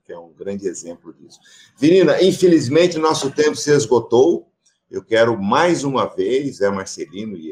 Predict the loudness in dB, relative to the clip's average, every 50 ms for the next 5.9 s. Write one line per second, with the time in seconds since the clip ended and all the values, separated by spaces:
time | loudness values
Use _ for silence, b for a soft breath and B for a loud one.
0 | -8 -8 -8 -8 -10 -14 -20 -16 -12 -10 -10 -12 -12 -14 -20 -14 -8 -6 -2 0
1 | 2 2 4 2 2 2 0 -6 -8 -6 -4 -4 -2 -2 -2 0 0 0 0 -2
2 | -2 -4 -6 -6 -6 -4 -2 -2 -2 -2 -4 -6 -12 -16 -16 -16 -12 -10 -10 -10
3 | -10 -10 -14 -14 -14 -16 -20 -20 _ _ -18 -16 -14 -8 -4 -4 -4 -4 -6 -10
4 | -14 _ b b b b b b b -2 0 2 2 2 2 0 0 2 2 2
5 | 2 2 0 -2 0 0 0 0 0 0 2 2 2 2 0 -2 -4 -8